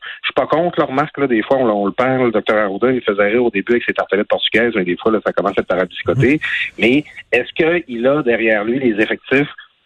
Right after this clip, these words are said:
Speaker 1: pour faire une, une, une vigie, là, qui est complète, puis qui est responsable, puis qui est... Euh, qui est f-, comment, qui est agile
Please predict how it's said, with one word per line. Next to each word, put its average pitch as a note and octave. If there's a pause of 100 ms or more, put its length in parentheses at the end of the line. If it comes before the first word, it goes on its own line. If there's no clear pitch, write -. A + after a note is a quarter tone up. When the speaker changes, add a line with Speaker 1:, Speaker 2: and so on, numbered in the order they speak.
(140)
Speaker 1:
pour D3
faire C3
une, G#2
une, F2+
une G2
vigie, G#2+
là, D#3+
qui -
est -
complète, C3
puis -
qui G2+
est F#2+
responsable, A2+
puis - (100)
qui G2+
est... F2+
Euh, F#2 (440)
qui A2
est F#2
f-, - (240)
comment, A2 (160)
qui B2+
est -
agile B2+